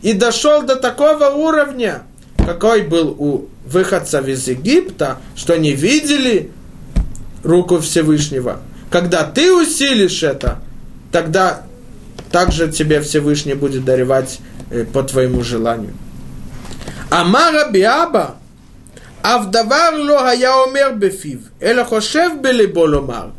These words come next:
Говорит Раби Аба, они даже не говорили то, что и они желали, а только мысль у них была, какое-то желание, и сразу Всевышний выполнял его. Поэтому говори-, сказано в трактате Брахот,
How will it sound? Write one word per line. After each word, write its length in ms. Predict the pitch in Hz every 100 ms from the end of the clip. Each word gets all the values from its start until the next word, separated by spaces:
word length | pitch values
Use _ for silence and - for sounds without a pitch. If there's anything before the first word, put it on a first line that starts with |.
| - -
Говорит 300 | 208 262 294
Раби 240 | 277 269 277
Аба, 400 | 285 254 196 - - -
они 260 | - 262 294
даже 300 | 302 294 285
не 300 | 285 349 403
говорили 800 | 349 311 294 262 233 220 208 - -
то, 140 | - 220
что 240 | 220 226
и 160 | 214 196
они 300 | 196 208 220
желали, 760 | 196 214 214 214 214 220 220 - - - - - - -
а 120 | 220
только 420 | 311 320 320 311 214
мысль 480 | 208 302 370 359 277
у 60 | 277
них 240 | 254 247
была, 440 | 190 233 208 160 - -
какое-то 460 | 240 240 302 302 285
желание, 760 | 240 294 302 320 294 202 135 151 - - - - - -
и 100 | 208
сразу 540 | - 226 269 220 208
Всевышний 520 | - 190 180 175 170
выполнял 680 | 156 160 147 143 131 131 127
его. 240 | 123 - - - - - - - - - - - - - -
Поэтому 640 | 202 302 349 330 262 202
говори-, 360 | 160 190 220 202
сказано 540 | - 254 285 233 247
в 80 | 220
трактате 680 | - 202 185 - 247 254 226
Брахот, 680 | 185 175 170 - 202 -